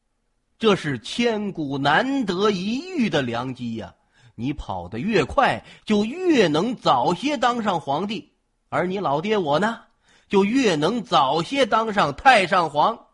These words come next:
这是多好的事儿啊！”且慢，停。就在这个激动人心、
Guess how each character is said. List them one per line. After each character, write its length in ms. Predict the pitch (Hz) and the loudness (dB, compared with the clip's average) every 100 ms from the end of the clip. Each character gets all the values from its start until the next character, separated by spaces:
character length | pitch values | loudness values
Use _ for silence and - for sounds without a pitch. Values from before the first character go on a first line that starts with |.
| _ _ _ _ | _ _ _ _
这 240 | - 247 202 | 2 4 2
是 300 | 165 143 _ _ _ - | -2 -8 _ _ _ -6
多 340 | 269 247 226 | -4 0 0
好 300 | - 131 107 | 0 -2 -2
的 140 | 160 | -6
事 200 | 156 - | -6 -2
儿 280 | 220 139 107 | 0 0 -4
啊！” 100 | 90 _ _ _ _ _ _ _ _ _ _ _ _ _ _ | -12 _ _ _ _ _ _ _ _ _ _ _ _ _ _
且 160 | - 160 | 0 4
慢， 260 | 208 180 - _ _ _ _ _ _ _ _ _ _ _ | 4 2 -4 _ _ _ _ _ _ _ _ _ _ _
停。 260 | - 151 190 _ _ _ _ _ _ _ _ _ _ _ _ _ _ _ - | -4 -4 -4 _ _ _ _ _ _ _ _ _ _ _ _ _ _ _ 4
就 440 | 359 359 277 190 | 6 6 4 2
在 320 | 196 156 131 | 2 2 0
这 260 | 131 147 120 | -4 -6 -6
个 160 | 113 | -8
激 400 | 104 196 226 226 | -8 -6 -2 0
动 320 | 202 190 139 123 | 0 0 0 -2
人 240 | 135 175 | -2 -2
心、 360 | - 190 185 | 0 0 0